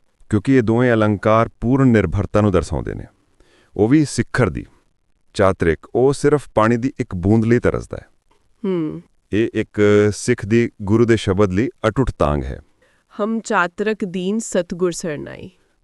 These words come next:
Speaker 1: "ਮੈਂ ਇੱਕ ਪਿਆਸੇ ਚਾਤਰਿਕ ਦਿਵਾਂਗ, ਹਮ ਚਾਤਰਿਕ ਦੀਨ, ਗੁਰੂ ਦੀ ਸ਼ਰਨ ਵਿੱਚ ਆਇਆ ਹਾਂ।" ਇੱਕ ਅਰਦਾਸ ਨਾਲ ਕਿ, "ਹੇ ਮੇਰੇ ਗੁਰੂ, ਮੇਰੇ ਮੂੰਹ ਵਿੱਚ ਨਾਮ ਦੀ ਸਿੱਖਿਆ ਦੀ ਸਿਰਫ ਇੱਕ ਬੂੰਦ ਪਾ ਦੇ, ਹਰ ਹਰ ਨਾਮ ਬੂੰਦ ਮੁਖ ਪਾਈ।"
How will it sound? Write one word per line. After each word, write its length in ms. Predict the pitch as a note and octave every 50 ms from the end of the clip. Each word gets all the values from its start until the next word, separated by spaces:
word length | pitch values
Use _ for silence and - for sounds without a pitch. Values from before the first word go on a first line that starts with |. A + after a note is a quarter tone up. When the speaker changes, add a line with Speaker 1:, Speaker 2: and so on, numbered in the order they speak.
| - D#2+
Speaker 1:
"ਮੈਂ 240 | D#2+ F#2 G#2 G#2
ਇੱਕ 420 | G#2+ A2 G#2 _ - - A2+ A#2 G#2+ -
ਪਿਆਸੇ 320 | - G#2 G2+ - - A#2+
ਚਾਤਰਿਕ 380 | G#2+ - G#2 F#2 F2+ - G#2+ F#2+
ਦਿਵਾਂਗ, 400 | F2+ E2+ F2+ E2+ E2+ E2+ G2 B2 B2 _ _ _ _ _ _ - -
ਹਮ 100 | A#2+ A#2+
ਚਾਤਰਿਕ 420 | - - G#2 G2 F#2+ - - B2 G#2
ਦੀਨ, 380 | F2+ D2 E2+ F2 F2+ F#2 G2+ G#2 _ _ _ _ _ - -
ਗੁਰੂ 220 | E2+ G2+ A#2 B2
ਦੀ 120 | A#2 B2 A#2+
ਸ਼ਰਨ 280 | - - G#2 G2+ G#2+
ਵਿੱਚ 220 | G2+ E2+ D#2+ - -
ਆਇਆ 180 | A1+ A1 A1
ਹਾਂ।" 160 | A#1 B1+ B1 - _ _ _ _ _ _ _ _ _ _ _ _ _ _ _ _ _ _ _ _ -
ਇੱਕ 180 | A2+ A#2 - A2+
ਅਰਦਾਸ 440 | G2 F2+ E2 G2 A2 A#2+ A#2+ -
ਨਾਲ 200 | - A#2 A2 A2
ਕਿ, 160 | G#2 - A2+ G2+
"ਹੇ 220 | D#2 E2+ G#2 B2
ਮੇਰੇ 200 | A#2+ A2+ G#2 G2+
ਗੁਰੂ, 320 | E2+ D#2 F2 F2+ G2+ A2+ A2+ _ _ _ _ - -
ਮੇਰੇ 220 | F2 G2+ G#2+ A2+
ਮੂੰਹ 240 | G#2 F#2+ G2+ A#2 B2
ਵਿੱਚ 200 | A#2 B2 - - -
ਨਾਮ 340 | F2 F2 F2+ G2+ G#2+ A2+ A2
ਦੀ 100 | A#2+ A2+
ਸਿੱਖਿਆ 380 | - - A2+ G#2+ - - B2
ਦੀ 100 | A#2 C3
ਸਿਰਫ 300 | A#2+ - - C3 C3 - _ -
ਇੱਕ 180 | C#3+ D3 -
ਬੂੰਦ 260 | B2 G#2 A2+ A#2 A2 F#2+
ਪਾ 180 | - D#2+ C2
ਦੇ, 180 | A#1 A1+ A1+ - _ _ _ _ _ _ -
ਹਰ 180 | - G#2+ A#2 A2+
ਹਰ 220 | G2 G#2 A2+ A2
ਨਾਮ 320 | G#2 F#2 F#2 F#2+ G2 F#2
ਬੂੰਦ 260 | D2+ D#2+ F#2 G2 F#2 F2
ਮੁਖ 220 | E2+ E2 - -
ਪਾਈ।" 300 | - B1+ A#1+ A1+ A#1 -